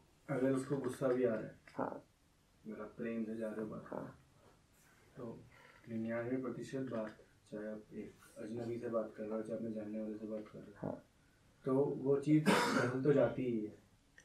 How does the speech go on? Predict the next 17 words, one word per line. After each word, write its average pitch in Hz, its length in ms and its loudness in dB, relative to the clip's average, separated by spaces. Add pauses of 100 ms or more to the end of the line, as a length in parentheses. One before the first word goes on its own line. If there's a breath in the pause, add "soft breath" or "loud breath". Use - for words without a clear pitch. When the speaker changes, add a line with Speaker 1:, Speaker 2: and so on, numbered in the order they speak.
(320)
Speaker 2:
देखिए, 131 240 2
दो 135 160 8
बातें 117 300 0
हैं। 110 240 -6 (1300 soft breath)
एक 214 260 12
तल 196 220 12
पे 202 120 12
आप 185 140 12
देखेंगे 180 420 8
तो 190 100 8
आप 165 200 10
कहेंगे 165 540 6 (1080 soft breath)
कि 170 400 8 (180)
सामने 180 380 12
वाला 185 200 12
क्रोधित 165 480 8
है, 147 380 8